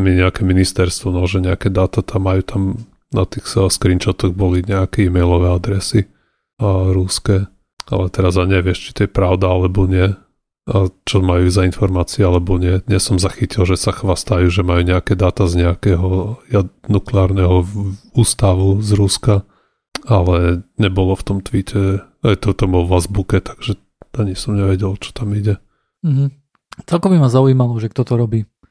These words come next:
Speaker 2: Vieš, či sú to, či sú to nadšenci, hej, povedzme, ktorí nie sú, nepatria ku žiadnej vláde,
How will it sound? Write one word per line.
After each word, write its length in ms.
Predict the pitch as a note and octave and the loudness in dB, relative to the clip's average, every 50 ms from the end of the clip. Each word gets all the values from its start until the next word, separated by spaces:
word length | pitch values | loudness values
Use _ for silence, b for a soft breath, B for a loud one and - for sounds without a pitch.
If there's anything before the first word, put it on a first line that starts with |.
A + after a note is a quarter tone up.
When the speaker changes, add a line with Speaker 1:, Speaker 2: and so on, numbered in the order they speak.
| _ _ _ | _ _ _
Speaker 2:
Vieš, 240 | - E3 D3+ - - | 0 0 0 2 0
či 60 | D3 | -4
sú 160 | - - D3+ C#3 | -2 -2 -4 0
to, 480 | - D3 C#3 C3+ C3+ C3 B2 - _ _ _ _ _ _ _ - | 2 4 4 6 4 2 0 -4 _ _ _ _ _ _ _ -12
či 80 | - | -6
sú 160 | - - D3 | -4 -4 -2
to 80 | - D3+ | 0 2
nadšenci, 840 | C#3 C3+ C3 B2 B2 B2+ - - C3+ B2+ C3 B2 - - D#3 D#3+ C3+ | 2 2 2 2 0 -2 0 2 4 4 4 0 0 0 0 0 2
hej, 160 | A#2+ B2+ C3 C3 | 2 2 2 2
povedzme, 540 | - C3 B2 C3 B2+ A#2+ B2 C3+ D3 D3+ C#3+ | 2 2 4 4 2 2 2 0 -2 -2 -2
ktorí 400 | - _ - B2+ A#2+ B2 A#2+ A#2+ | -6 _ -4 0 0 0 0 0
nie 160 | A#2+ B2 A#2+ | 0 0 -2
sú, 340 | - - - B2 A#2 A2+ A2+ A#2+ | -2 -2 -4 -2 -2 -2 -2 -2
nepatria 400 | A#2+ - B2 A#2+ - - B2 A2+ | 0 0 0 -2 -2 -2 -6 -4
ku 160 | - B2 A2+ | -4 -4 -2
žiadnej 320 | A#2 A#2+ A#2+ A#2 A#2+ A#2 | -2 -2 -2 -2 -4 -4
vláde, 480 | A2+ A2+ A#2 A#2+ A#2+ A#2+ C#3 C#3+ C#3+ | -4 -4 -4 -4 -2 0 0 0 0